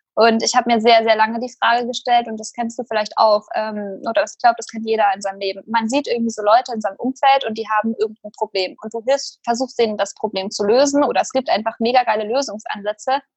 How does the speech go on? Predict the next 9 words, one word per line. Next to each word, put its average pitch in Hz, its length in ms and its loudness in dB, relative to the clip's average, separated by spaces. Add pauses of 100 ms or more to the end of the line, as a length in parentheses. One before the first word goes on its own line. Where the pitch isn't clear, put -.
(340)
und 254 140 0
trotzdem 240 320 0
bleiben 226 260 4
diese 226 160 -6
Leute 208 260 -2
bei 220 100 -10
ihrem 233 120 -6
Problem. 233 440 -6 (380)
So, 202 140 4